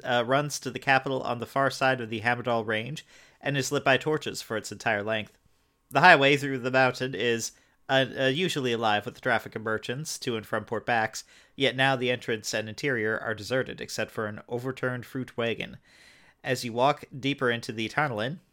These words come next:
a doubt nags at you. Have, uh, the Helghast arrived here first?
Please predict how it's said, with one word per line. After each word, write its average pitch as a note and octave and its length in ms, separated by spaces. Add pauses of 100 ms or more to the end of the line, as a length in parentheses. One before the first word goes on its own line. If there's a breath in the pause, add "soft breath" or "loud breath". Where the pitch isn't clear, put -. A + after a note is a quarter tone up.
(160)
a B2 80
doubt C#3+ 340
nags C3+ 360
at - 100
you. - 260 (440)
Have, A#2 440
uh, A#2 220
the A2 260
Helghast C3 640
arrived A#2 340
here A#2+ 220
first? - 640